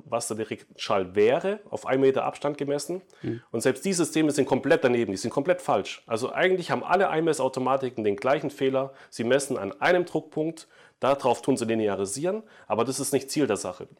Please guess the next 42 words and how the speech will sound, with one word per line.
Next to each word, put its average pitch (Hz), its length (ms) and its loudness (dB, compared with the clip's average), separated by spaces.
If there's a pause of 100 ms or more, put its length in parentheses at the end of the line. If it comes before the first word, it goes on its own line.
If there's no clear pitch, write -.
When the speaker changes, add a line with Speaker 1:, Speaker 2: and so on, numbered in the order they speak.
(260)
Speaker 1:
Das - 160 -6
Ziel 185 180 2
der 185 100 4
Sache 170 260 0
sollte 156 260 -2
es 147 80 -6
sein, 147 200 0
immer 143 220 0
den 139 120 4
Lautsprecher 135 520 0
und 131 80 2
den 131 80 4
Subwoofer 135 440 0
zusammen 123 380 -2
zu 120 100 -6
verbacken, 123 520 -2 (240)
dass 110 160 -4
es - 180 -4
eine 117 80 4
Summierung 127 420 0
der 107 120 2
Schallquellen 95 520 0
gibt. - 300 -10 (300)
Speaker 2:
Mhm. 117 240 -4
Speaker 1:
Zur 117 120 0
richtigen 143 380 0
Zeit, 139 520 2
mit 107 120 -8
dem 110 80 -2
richtigen 120 340 -4
Filter. 127 440 0 (240)
Und 113 160 -4
das - 280 -6
schaffst 151 380 0
du 147 60 0
nur, 135 260 4
indem 117 240 0
du 117 80 -2
den 107 140 0
Lautsprecher 117 420 -2
einzeln 127 340 0
misst 139 360 -2